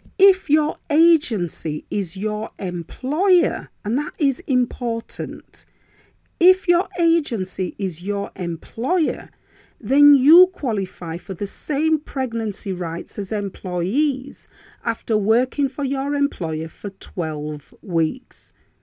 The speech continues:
If you are an I R thirty-five worker, in this situation, for example, you need to check your rights, because remember, you have more rights if you're classed as an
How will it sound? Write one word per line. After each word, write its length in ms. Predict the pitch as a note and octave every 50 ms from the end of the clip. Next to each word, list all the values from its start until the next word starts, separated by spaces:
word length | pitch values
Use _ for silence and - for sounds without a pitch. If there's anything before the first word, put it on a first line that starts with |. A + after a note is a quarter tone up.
| _ _ _ _ _ _ _ _ _ _ _ _ _ _
If 300 | - D4+ F4 E4 - -
you 140 | - E4+ E4 D#4+
are 160 | D4 D4 C#4
an 160 | C4+ B3 - - - -
I 240 | C4 B3+ C4 C4 B3
R 180 | A3+ G#3+ G#3
thirty-five 1040 | G3+ - - A#3+ A3 A3 G#3+ - - F#3 - - - - D4+ F#4 G4+ G#4+ G4 F#4 -
worker, 580 | G3 E3 D#3 C#3+ D3+ - - - F3 - F#3 - _ _ _ _ _ _ _ _
in 240 | - C4+ C4 B3 G#3 F#3 -
this 180 | E4+ F#4 F4+
situation, 1000 | - - - C#4 G#3+ - - - G3 F3 E3 D3 D3 D3 - - - E3+ D#3+ D3+
for 180 | D3 - F3 E3
example, 680 | D#3 D#3 D3+ C#3 F3 D#3 D#3 D3 D3+ - - F3+ F#3 F#3+ -
you 200 | - A#3 B3+ C4
need 420 | B3+ B3+ C4 C4+ D4 D4+ D4 D4 -
to 160 | - D#4+ D#4
check 560 | D4+ - - - F#3 E3+ E3 F3+ - _ - -
your 280 | F#3+ F#3 F#3 F3 F3 F3+
rights, 600 | F3+ F#3 F3+ F3 F3 E3+ - - - - - - _ - - - - - _ -
because 260 | A3 - B3 G#3+ -
remember, 500 | A#3 A#3+ A#3 B3+ C#4 D#4 D#4 D#4 C4 G3+
you 180 | F3+ E3+ F3 D#3+
have 200 | F3+ F#3+ F3+ -
more 420 | F#3 F3 F#3 G3+ A#3 C#4 D4+ E4+
rights 600 | D4+ C#4+ C4 B3 B3+ C4 B3+ - - - - - _ _ _ _ _ -
if 180 | - A#3+ - -
you're 160 | G#3+ A3+ G#3+
classed 600 | - - - - B3+ A#3 A3 A3+ A3+ G#3 - - G3
as 100 | F#3+ F#3+
an 160 | F3+ F3+